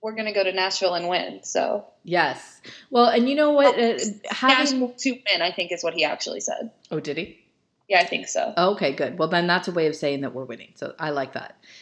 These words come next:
Speaker 2: Um, you know how, how I'm feeling on this Saturday morning?
Speaker 1: How?
Speaker 2: Vindicated. Slightly. Slightly
Speaker 1: Oh.
Speaker 2: vindicated, I think. Because yesterday was the release of the All Access, um, uh, episode.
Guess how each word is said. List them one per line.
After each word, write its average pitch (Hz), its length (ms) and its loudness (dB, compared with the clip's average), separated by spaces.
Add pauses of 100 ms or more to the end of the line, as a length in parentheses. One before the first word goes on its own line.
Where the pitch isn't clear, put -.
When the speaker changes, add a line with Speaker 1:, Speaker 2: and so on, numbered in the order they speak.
(180)
Speaker 2:
Um, 175 380 4
you 233 100 8
know 285 140 8
how, 320 120 4
how 277 220 2
I'm 294 160 2
feeling 285 260 -2
on 277 120 0
this 285 140 -2
Saturday 277 380 0
morning? 285 400 -2 (1000)
Speaker 1:
How? 294 280 2 (200)
Speaker 2:
Vindicated. 170 760 0 (220)
Slightly. 165 540 2 (680)
Slightly 208 480 4
Speaker 1:
Oh. 165 300 4
Speaker 2:
vindicated, 175 760 0 (120)
I 175 120 -4
think. 156 440 -6 (640)
Because 226 440 2
yesterday 226 680 6
was 180 320 4
the 180 100 -2
release 185 480 2
of 180 160 4
the 180 180 4
All 180 280 4
Access, 160 800 0
um, 147 580 -4 (720)
uh, 151 240 -2
episode. 170 580 0